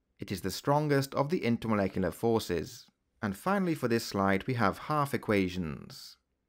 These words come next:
So it's worth practicing writing half equations for oxidation and reduction, and also net ionic equations. So here we have the last slide for paper two,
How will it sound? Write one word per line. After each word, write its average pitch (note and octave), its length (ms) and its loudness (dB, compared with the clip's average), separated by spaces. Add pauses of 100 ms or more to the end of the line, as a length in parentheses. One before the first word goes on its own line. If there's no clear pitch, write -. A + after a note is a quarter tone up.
(140)
So - 160 -4
it's - 220 -2
worth F3 260 2
practicing A2+ 640 0
writing G#2 420 2
half B2+ 280 0
equations G#2 800 2 (240)
for - 260 -2
oxidation G#2+ 880 2
and C3 180 0
reduction, G#2+ 720 2 (320)
and D#3 120 -2
also C3+ 500 2
net A2 440 2
ionic F#2 380 2
equations. F#2+ 1080 0 (540)
So - 140 -6
here G3 200 0
we F#3 100 2
have G#2+ 200 4
the F#2+ 100 2
last C#3 340 2
slide G2+ 400 0
for - 140 -8
paper C3 320 -2
two, A2 400 0